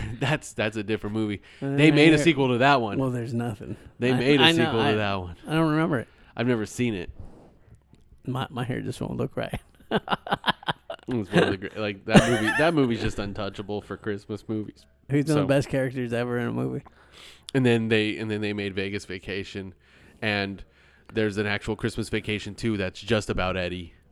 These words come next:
Speaker 1: and it's like, why would you do that? That character's great, but you need to have good writers involved as well.
Speaker 2: He touched Wayne Newton's hair, though.
Speaker 1: I hate that movie.
Speaker 2: <laughs>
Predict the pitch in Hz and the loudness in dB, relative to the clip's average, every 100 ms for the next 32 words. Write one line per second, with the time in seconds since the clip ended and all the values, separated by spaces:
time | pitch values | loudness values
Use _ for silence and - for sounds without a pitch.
0 | - - - - - 95 90 92 92 101 | -20 -20 -20 -20 -10 -8 -4 -4 -2 -2
1 | 90 95 69 60 - - - - _ _ | -4 -8 -10 -12 -16 -18 -20 -20 _ _
2 | _ _ _ _ _ - - 117 113 147 | _ _ _ _ _ -20 -6 -4 2 2
3 | 139 131 104 123 139 117 - - 120 127 | 4 2 2 6 8 8 2 -10 -2 -2
4 | 127 127 123 117 120 110 120 107 110 113 | 0 -2 -2 -2 -2 0 0 2 0 0
5 | 104 104 98 95 101 92 107 92 92 165 | -2 -4 -4 -4 -6 -4 -4 -4 -4 -6
6 | 143 143 123 139 131 131 127 113 113 123 | -2 -2 0 0 2 0 -2 -4 -4 -4
7 | 120 117 - - - - - - - - | -6 -8 -12 -20 -20 -20 -20 -20 -20 -20
8 | - - - - - 107 - - - 92 | -20 -20 -20 -20 -20 -20 -18 -16 -14 -16
9 | - - - - - - 185 - | -16 -14 -14 -14 -18 -2 -2 -2